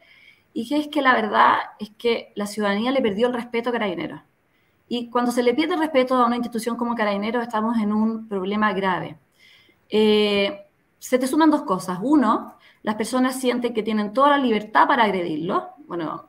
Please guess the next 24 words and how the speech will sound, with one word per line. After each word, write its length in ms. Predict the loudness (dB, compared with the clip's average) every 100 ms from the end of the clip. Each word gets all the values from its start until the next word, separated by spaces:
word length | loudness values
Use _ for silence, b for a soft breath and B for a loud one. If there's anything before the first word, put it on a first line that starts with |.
| _
de 280 | -6 0 2
ello 160 | 2
fuimos 240 | 2 0 -2
testigos 340 | -6 -2 -2
para 80 | -2
el 40 |
dieciocho 320 | -4 -6 -6 -6
de 40 |
octubre, 280 | 0 0 0
digamos, 380 | -2 -4 -2 -4
no, 200 | -4 -4
no 80 | -4
vayamos 320 | -4 -4 -4
tan 180 | -2 -2
lejos. 380 | -2 -2 -4 -4 B B
Basta 240 | -12 -8 -6
recordar 280 | -4 -4 -4
cualquier 240 | -4 -4
imagen 440 | 0 0 0 -4 -2
de 100 | -2
una 120 | -2
persona 280 | -4 -6 -4
tirando 300 | -4 -4 -6
piedras. 380 | -10 -8 -10